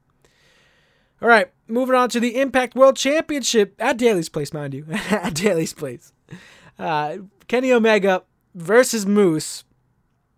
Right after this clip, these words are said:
Kenny Omega, obviously the Impact World Champion. And I said this multiple times in the past. I'll say it multiple times again. Omega is, is the real deal right now. Omega's gonna win this match.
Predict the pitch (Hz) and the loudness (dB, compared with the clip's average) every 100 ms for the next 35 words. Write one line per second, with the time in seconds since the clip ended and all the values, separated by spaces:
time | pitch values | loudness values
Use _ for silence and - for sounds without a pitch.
0 | _ - 170 160 156 151 147 143 135 143 | _ -10 -8 -6 -6 -6 -8 -10 -10 -12
1 | 139 139 131 - - - 262 262 233 220 | -12 -12 -12 -12 -8 0 0 2 -2 -2
2 | - _ _ _ _ _ _ _ _ - | -8 _ _ _ _ _ _ _ _ -14
3 | 147 - 180 175 240 262 226 - 214 214 | -12 -8 -8 -2 0 0 -2 -2 -2 0
4 | 214 202 202 202 196 196 - - - _ | -2 -4 -4 -2 0 -2 -4 -16 -18 _
5 | _ _ - 143 147 147 - 190 180 165 | _ _ -20 -16 -14 -14 -10 -8 -6 -8
6 | 160 165 156 147 135 127 127 _ _ _ | -10 -8 -8 -10 -14 -14 -18 _ _ _
7 | _ _ _ _ _ _ _ - 202 233 | _ _ _ _ _ _ _ -6 -2 2
8 | 220 196 165 _ - 185 156 170 165 147 | 4 2 2 _ -6 -4 -2 0 0 0
9 | 147 135 123 117 107 _ _ _ _ 160 | -4 -4 -8 -18 -20 _ _ _ _ -8
10 | 190 196 185 185 175 165 160 156 147 143 | -6 -4 -4 -2 -4 -4 -8 -10 -12 -12
11 | - | -16